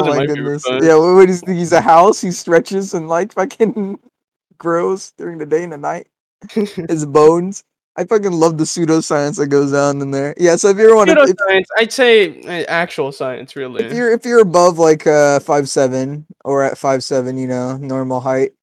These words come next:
Speaker 2: uh, just go on there, you know, browse it a little bit, and then,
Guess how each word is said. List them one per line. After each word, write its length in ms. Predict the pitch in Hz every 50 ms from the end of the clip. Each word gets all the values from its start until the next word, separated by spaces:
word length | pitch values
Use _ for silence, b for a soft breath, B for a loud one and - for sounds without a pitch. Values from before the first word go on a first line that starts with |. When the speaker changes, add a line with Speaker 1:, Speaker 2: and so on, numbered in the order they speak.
| _ _ _ _ _ _
Speaker 2:
uh, 600 | 151 147 147 147 147 147 147 147 151 151 147 143 - - - _ _ _ -
just 240 | 156 175 175 - -
go 180 | 175 160 156
on 200 | 156 151 147 143
there, 380 | 139 135 135 135 135 135 135 135 135
you 100 | 135 135
know, 200 | 131 131 131 131
browse 480 | 127 120 135 131 127 127 135 131 127
it 80 | 131 131
a 40 | 131
little 240 | 127 131 131 135 131
bit, 340 | 120 131 131 135 131 131 - -
and 200 | 139 147 147 143
then, 400 | 143 143 143 143 143 139 139 135